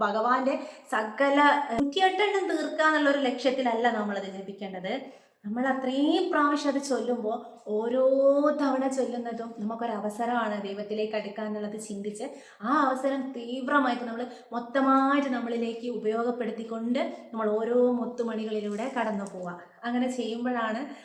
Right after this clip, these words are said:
അതൊരു ശരിയായ രീതിയിൽ നമുക്കതിൻ്റെ ഫലം കിട്ടുന്നത്.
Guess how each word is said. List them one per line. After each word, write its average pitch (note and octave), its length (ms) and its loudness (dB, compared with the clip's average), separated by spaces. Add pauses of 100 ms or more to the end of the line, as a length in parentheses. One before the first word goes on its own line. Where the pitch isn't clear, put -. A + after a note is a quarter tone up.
(200)
അതൊരു A#3 240 0 (220)
ശരിയായ C4+ 440 8 (140)
രീതിയിൽ A#3+ 300 -4 (120)
നമുക്കതിൻ്റെ G#3+ 600 -6
ഫലം G#3+ 320 -2
കിട്ടുന്നത്. G3+ 440 -8